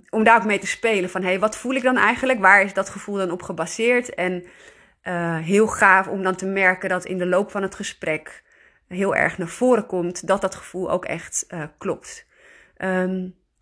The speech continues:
in dat gesprek bespreken we vooral van, "Hey, waar loopt deze dame tegenaan?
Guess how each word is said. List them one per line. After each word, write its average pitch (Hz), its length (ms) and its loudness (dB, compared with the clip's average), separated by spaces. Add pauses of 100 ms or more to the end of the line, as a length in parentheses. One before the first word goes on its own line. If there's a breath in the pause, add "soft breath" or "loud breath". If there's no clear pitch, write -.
(140)
in 247 140 2
dat 302 120 2
gesprek - 640 -2 (1040)
bespreken 254 460 2
we 233 60 -2
vooral 233 320 4
van, 233 120 -4
"Hey, 196 180 2
waar 208 160 4
loopt 240 160 2
deze 190 180 -2
dame 180 240 -2
tegenaan? 226 640 -4